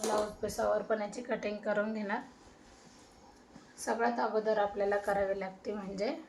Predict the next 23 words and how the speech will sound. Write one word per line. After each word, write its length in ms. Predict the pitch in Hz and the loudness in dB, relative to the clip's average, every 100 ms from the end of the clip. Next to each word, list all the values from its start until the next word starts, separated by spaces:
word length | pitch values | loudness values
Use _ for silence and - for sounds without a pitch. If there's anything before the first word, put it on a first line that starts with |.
| - 240 | -10 0
बाही 300 | 214 208 - | 0 0 -2
कटिंग. 400 | 220 196 220 294 - - - - - - - - - - - - - - - - - - | -2 -2 -4 -6 -6 -18 -20 -20 -20 -20 -20 -20 -20 -20 -20 -20 -20 -20 -20 -20 -20 -10
तर 300 | - 226 233 | 2 6 6
मी 240 | 233 226 226 | 4 0 -4
बाही 300 | 220 220 220 | 0 2 2
कटिंग 380 | 233 208 214 214 | 2 2 0 2
करताना 640 | 214 202 214 208 208 202 | 2 2 0 0 0 0
अगोदर 440 | 196 202 202 214 302 - - - - - - - - - - - - - - - | 6 6 8 4 2 -8 -20 -20 -20 -20 -20 -20 -20 -20 -20 -20 -20 -20 -18 -6
अस्तर, 400 | 240 - - 226 | -6 -4 4 4
अ, 220 | - 214 202 | 4 -6 -2
सॉरी, 240 | 226 196 | 2 2
मेन 380 | 196 202 208 220 | 2 -4 -4 0
ब्लाऊज 300 | 214 196 202 | 4 6 4
पीस 380 | - 220 - - | 2 0 2 2
टाकून 400 | 202 - 220 220 | 2 2 0 0
घेतले. 280 | 202 214 220 - - - - - - - - - - - - - - - - - - - - - - - - - - - - - 101 - - - - - - - - - - - - | 0 0 0 -2 -18 -20 -20 -20 -20 -20 -20 -20 -20 -20 -20 -20 -20 -20 -20 -20 -20 -20 -20 -20 -20 -20 -20 -20 -20 -20 -20 -20 -20 -20 -20 -20 -20 -20 -20 -20 -20 -20 -20 -20 -6
आता 180 | 247 262 | 0 2
मेन 360 | 247 247 247 247 | 4 4 4 4
ब्लाऊज 280 | 233 226 | 4 4
पीस 340 | 226 247 233 - | 2 -4 -4 -6
टाकल्याच्या 440 | 226 247 220 233 | -6 2 2 2
नंतर 340 | 226 214 214 202 | 0 0 0 0
आपल्याला 500 | 190 202 202 220 | -2 -4 -2 -2